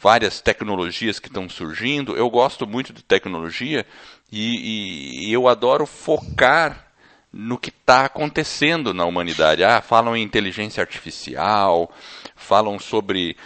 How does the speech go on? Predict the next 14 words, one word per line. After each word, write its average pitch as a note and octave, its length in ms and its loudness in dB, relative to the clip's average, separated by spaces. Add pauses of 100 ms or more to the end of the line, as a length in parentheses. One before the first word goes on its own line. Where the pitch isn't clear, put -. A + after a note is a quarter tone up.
(240)
a, D2 580 -4
a F2 60 -2
questão G#2+ 360 -6
dos G2 240 -10
carros G2+ 560 4
autônomos F#2 1040 0
aí, F2 220 0
que G2+ 160 -6
vão, F#2+ 240 -2
não F2 420 -8
vão F#2+ 160 -4
precisar F2+ 360 -4
de F#2 100 -4
motorista, F2+ 800 -6